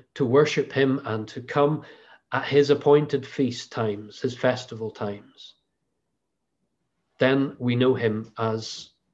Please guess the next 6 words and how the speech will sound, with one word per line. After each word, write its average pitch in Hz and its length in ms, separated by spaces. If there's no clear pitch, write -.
our 113 140
stronghold. 107 760
So 127 200
his 165 220
joy 151 520
becomes 123 560